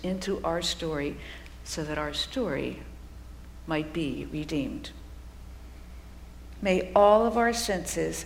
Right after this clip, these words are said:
and all that we are celebrate the night that God put on flesh and dwelt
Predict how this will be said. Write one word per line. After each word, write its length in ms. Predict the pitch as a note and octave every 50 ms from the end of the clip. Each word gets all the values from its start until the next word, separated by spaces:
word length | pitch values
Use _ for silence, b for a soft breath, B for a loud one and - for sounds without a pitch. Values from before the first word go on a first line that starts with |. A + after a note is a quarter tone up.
| - -
and 180 | - D#3 D3+ - -
all 200 | F3 F3+ F#3 F#3
that 160 | G3 A3+ G#3+
we 160 | A3 A#3 A3+
are 280 | F#3 D#3+ D#3+ D#3 D#3 E3
celebrate 680 | - - - G3+ F#3 F3+ F3+ F3 F3+ D#3+ D3+ D#3 D#3 -
the 80 | F3
night 500 | E3+ D#3+ D3+ C#3 C3 C3 - - - - -
that 140 | - E3 -
God 340 | - E3+ D#3+ D#3+ D#3 D#3 D#3+
put 220 | - - F#3 F#3
on 260 | F#3 F3+ F#3 F#3 F#3
flesh 680 | F3+ F3+ - - G3+ F#3 D#3 - - - - - - - - - - - - - - - - - - - -
and 140 | E3+ E3+ E3
dwelt 540 | - E3 D3+ C3+ - - - - - -